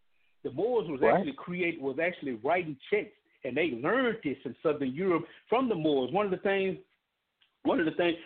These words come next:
Speaker 1: one of the oldest, uh, uh, European historians said that the Knights Templar used to use checks to take care of things and take care of debt. The Knights Templar, if we, if we do enough study in history, and we understand that the Knights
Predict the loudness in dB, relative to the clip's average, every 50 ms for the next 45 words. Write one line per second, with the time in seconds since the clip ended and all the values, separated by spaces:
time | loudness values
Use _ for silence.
0 | -10 0 2 2 4 4 2 2 4 4 6 6 6 4 2 0 -2 0 2 2
1 | 2 2 2 0 0 0 0 -2 -2 -2 -2 -2 -2 -2 -2 -2 -2 -2 -4 -2
2 | 0 0 2 2 2 0 -2 -2 -2 0 0 0 0 -2 -4 -10 -20 -16 _ -2
3 | -2 -2 0 0 2 4 4 4 2 -2 -6 -6 -6 -4 -4 -4 -4 -2 0 0
4 | 0 -2 -6 -10 _ _ _ _ -10 -8 -8 -6 -6 -8 -8 -4 -4 -4 -4 -4
5 | -8 _ -12 -4 -2 0 0 0 -4 -10 -16 -20 -20 _ _ _ -14 -10 -4 -4
6 | -4 -4 -4 -2 -2 0 0 -2 -2 -2 -2 -2 -2 -2 -4 -8 -10 -4 -2 -2
7 | -2 0 0 -2 -2 0 0 0 0 0 -2 -4 _ _ _ _ _ _ _ _
8 | _ _ _ -8 -2 0 2 2 2 0 -2 -6 -4 -2 -2 -2 0 0 2 4
9 | 4 4 4 2 0 -2 -4 -4 -4 -4 -4 -4 -4 -4 -6 -6 -8 -6 -4 -4
10 | -4 -2 0 0 0 0 0 0 0 -2 -2 -2 _ 2 2 2 2 0 0 0
11 | -2 -2 -2 -2 -2 -2 -2 -2 0 0 2 2 2 0 -2 -4 -2 0 2 2
12 | 4 2 2 0 -6 -14 -20 -6 _ -4 -4 0 2 4 4 4 2 0